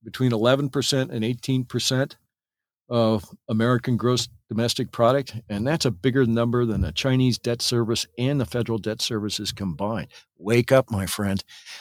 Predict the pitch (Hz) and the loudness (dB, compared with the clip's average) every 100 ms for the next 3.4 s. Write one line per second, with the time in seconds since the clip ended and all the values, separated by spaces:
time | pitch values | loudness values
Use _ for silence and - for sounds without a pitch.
0 | - _ _ _ _ 113 147 180 151 - | -20 _ _ _ _ 0 6 8 6 0
1 | - - - 131 - 135 117 123 208 190 | -4 -12 0 2 6 4 4 4 4 4
2 | - _ _ _ _ _ 147 190 202 175 | -6 _ _ _ _ _ 0 4 4 4
3 | 208 208 110 | 0 0 -2